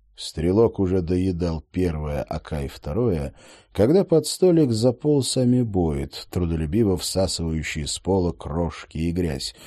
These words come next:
Первое переварится, второе спрессуется в твёрдый комок и будет выплюнуто в утилизатор. Уборщик ловко орудовал ложноножками между ботинками и колёсами клиентов,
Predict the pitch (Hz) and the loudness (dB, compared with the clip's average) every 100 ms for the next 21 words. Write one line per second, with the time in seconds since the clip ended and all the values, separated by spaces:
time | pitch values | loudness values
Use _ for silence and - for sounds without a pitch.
0 | - - 175 127 73 71 87 127 - 80 | -20 -4 -2 0 -2 -4 -2 0 0 -2
1 | - 131 117 - - - 151 226 - 95 | -2 -4 -4 -10 -4 2 2 2 -2 -2
2 | 80 - 156 196 - 78 82 104 98 92 | -2 0 -2 0 -2 -4 0 2 2 0
3 | 85 101 107 185 208 - 95 175 - 82 | 0 2 2 2 -2 -4 -4 -4 -4 -4
4 | 143 - 143 135 113 95 80 - - 87 | -4 -2 -4 -4 -2 -2 -4 -8 -10 -4
5 | 82 76 71 67 65 62 - 113 - _ | -2 -2 -6 -6 -6 -8 -6 -8 -8 _
6 | _ - 151 233 190 - 139 156 180 - | _ 2 4 4 2 -2 0 2 2 2
7 | 127 123 151 131 123 113 110 110 101 107 | 4 6 6 6 6 6 6 6 4 4
8 | 107 107 - 98 95 95 98 82 85 85 | 4 2 0 0 2 2 2 0 -2 -2
9 | 85 104 101 87 80 80 78 - 85 92 | -2 0 0 0 -2 -2 -4 -2 0 0
10 | - 80 78 - 78 113 123 107 98 85 | 0 -4 -6 -6 -2 0 0 0 0 -2